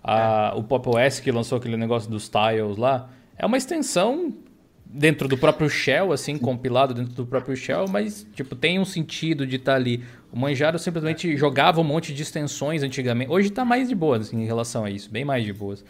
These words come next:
Speaker 1: Mas antigamente era bem mais jogado. Até eu lembro do Edson falar assim, "É, tem que ajustar uns detalhes ali",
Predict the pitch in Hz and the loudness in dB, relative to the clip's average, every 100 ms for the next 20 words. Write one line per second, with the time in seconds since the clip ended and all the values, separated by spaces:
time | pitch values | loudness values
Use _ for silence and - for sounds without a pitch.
0 | - - 113 117 135 123 127 123 135 131 | -20 -6 -4 0 0 2 0 0 -2 0
1 | 139 139 147 127 117 120 104 120 120 123 | -2 0 0 2 2 2 0 0 2 2
2 | 131 127 123 120 123 113 113 110 - 117 | 2 2 2 0 -4 -6 -4 -6 -4 0
3 | 127 120 - - 131 - - 120 131 143 | 0 -2 -8 -10 -10 -10 -2 2 6 6
4 | 151 - 110 104 107 107 - 107 107 107 | 6 2 -2 -2 4 4 4 0 -2 -6
5 | 120 110 | -8 -8